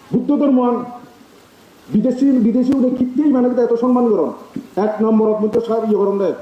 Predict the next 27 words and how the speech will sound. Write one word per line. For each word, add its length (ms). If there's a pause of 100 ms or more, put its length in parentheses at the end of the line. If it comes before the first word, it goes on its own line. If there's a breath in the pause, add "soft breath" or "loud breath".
(800)
তিয়াগ 320
খান, 220
তিয়াগ 260
খান। 380 (520)
এই 240
ঘর 240
বাড়ি 300
হইতে 200 (120)
শুরু 200
করি 140
নাই। 180 (540)
এখন 240 (100)
সমস্ত 340
কিছু 220
আত্মীয় 360
কুটুম্ব 380
হইতে 160
শুরু 160
করি, 260 (100)
সমস্ত 220
বস্তু 360
জগৎ 340
তো 100 (100)
সরি 160
জেনে 180
যায়। 140 (460)
এখন 220